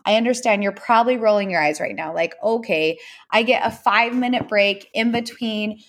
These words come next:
running my kids from sports. Half the time I'm eating in the car. So I understand. Like, I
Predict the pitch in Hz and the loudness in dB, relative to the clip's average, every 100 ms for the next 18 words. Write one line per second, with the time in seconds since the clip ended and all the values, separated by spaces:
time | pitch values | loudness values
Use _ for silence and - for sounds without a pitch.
0 | _ _ 190 226 247 247 233 233 254 226 | _ _ 0 0 2 0 -2 0 -2 -2
1 | - - 226 220 - - 208 208 - 202 | -8 -2 -2 0 -6 0 2 2 0 0
2 | 214 - 226 226 226 226 226 233 233 233 | 0 -2 -6 -2 0 0 0 -2 -4 -2
3 | 226 - 196 190 190 - _ _ - 262 | -4 -2 2 4 2 -4 _ _ 2 4
4 | 240 262 320 381 302 277 - 165 165 196 | 4 4 2 4 2 0 -2 -4 -2 -2
5 | 233 _ 226 240 | -4 _ 0 2